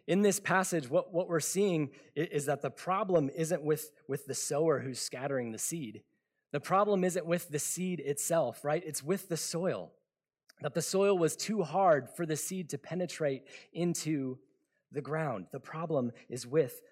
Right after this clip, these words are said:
the heart. Hebrews four says, "Today, if you hear his voice, do not harden your hearts." Further down, the, the word of God is, is alive. It's active. It judges the thoughts and attitudes of the heart.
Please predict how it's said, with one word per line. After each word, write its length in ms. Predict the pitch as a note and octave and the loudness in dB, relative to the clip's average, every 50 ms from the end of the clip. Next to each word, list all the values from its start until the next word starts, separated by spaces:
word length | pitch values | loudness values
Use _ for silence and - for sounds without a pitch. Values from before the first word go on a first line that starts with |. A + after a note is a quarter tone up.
| _ | _
the 100 | - - | -12 -10
heart. 400 | G2 - - D#3+ D#3+ C#3 G2 - _ _ _ _ _ _ _ _ _ _ _ _ _ _ _ _ - | -10 -8 -6 -4 -4 -4 -4 -6 _ _ _ _ _ _ _ _ _ _ _ _ _ _ _ _ -10
Hebrews 420 | - D3+ F#3 E3+ E3+ F3 D#3 - - | -4 -2 0 2 2 2 0 0 -4
four 260 | - F#3 F#3 F3+ D3+ | 0 2 4 4 4
says, 300 | C3+ - D3 C3+ B2 - | 2 0 -2 -2 -2 -4
"Today, 420 | - - D#3 C3+ D#3+ F3+ G3 G3 | -6 -8 -6 -2 0 2 4 4
if 140 | F#3+ E3+ - | 4 2 0
you 100 | D#3+ E3 | -4 -6
hear 240 | C#3+ - D#3 F3 E3 | -4 -2 -2 -2 -2
his 220 | D3 E3 D#3 B2 | 0 -2 -6 -6
voice, 420 | A2+ B2+ C#3+ C#3 G#2+ F#2 - - - - - - _ - | -4 -2 -2 -2 -2 -4 -8 -12 -14 -18 -20 -20 _ -14
do 200 | A#2+ C3+ D#3 E3+ | -8 -4 0 2
not 240 | E3 D#3 D3+ C#3+ - | 2 2 0 -2 -8
harden 500 | - - C#3+ D#3 D3 B2 G#2+ G2 G2 F#2+ _ _ _ _ _ | -8 -4 -2 -2 -2 -2 -4 -6 -8 -10 _ _ _ _ _
your 140 | - A#2 A2 | -10 -10 -10
hearts." 560 | - C#3+ C#3 A2+ F#2 - - - - - - _ _ _ _ _ _ _ _ _ _ _ _ _ _ _ _ _ _ _ _ | -8 -10 -10 -10 -10 -10 -10 -10 -10 -10 -14 _ _ _ _ _ _ _ _ _ _ _ _ _ _ _ _ _ _ _ _
Further 220 | - D#3+ D3 C#3+ | -6 -4 -2 -2
down, 260 | C#3 C#3+ D3 C#3+ C3 | -2 -2 -2 -4 -4
the, 140 | A2+ B2+ B2+ B2+ C3+ C3+ | -4 -6 -8 -8 -8 -8
the 80 | C3 | -8
word 400 | A#2+ A#2 A#2+ C#3+ D#3+ E3+ F3 D#3+ | -8 -4 0 0 2 2 2 0
of 160 | C3+ B2+ C3 | -2 -6 -6
God 260 | - B2+ A2 G#2+ G#2 F#2+ | -6 -6 -8 -8 -8 -10
is, 260 | G2 G2 - - - _ - _ | -10 -10 -10 -14 -14 _ -20 _
is 140 | - A2+ A2 | -12 -10 -10
alive. 680 | - C3 A#2+ A2+ A#2+ C#3 D#3+ E3 C#3+ A2 F#2 D#2+ - _ _ _ _ _ | -8 -10 -10 -10 -10 -8 -8 -6 -6 -8 -8 -10 -14 _ _ _ _ _
It's 200 | - A2 - - - | -12 -10 -10 -10 -12
active. 560 | - C3+ D3 D#3 _ - G#2 F#2 D#2+ - - - _ _ _ _ _ _ _ _ _ _ - - | -12 -12 -12 -12 _ -12 -14 -14 -14 -16 -20 -20 _ _ _ _ _ _ _ _ _ _ -16 -12
It 140 | C#3 C3+ | -12 -10
judges 480 | - A#2+ D3 E3 D#3+ - D#3+ D#3 C#3 - - - _ _ | -6 0 2 2 2 2 0 -2 -2 -4 -10 -14 _ _
the 120 | C3 C3+ | -8 -8
thoughts 500 | - - - D#3 D#3 D#3+ D#3+ - - - | -8 -6 -6 -4 -2 -2 -4 -4 -8 -10
and 180 | F3+ - A#2 A#2+ - | -8 -10 -10 -10 -8
attitudes 720 | A#2 C3 C#3 B2+ A2 - - G2+ F2 E2 D#2 - - - - _ _ _ _ _ _ | -8 -6 -6 -6 -8 -8 -12 -14 -14 -14 -16 -16 -18 -18 -18 _ _ _ _ _ _
of 140 | - G2 F#2+ | -18 -16 -14
the 80 | F2+ | -16
heart. 320 | E2 - F#2+ E2+ D#2+ - | -16 -14 -14 -16 -16 -16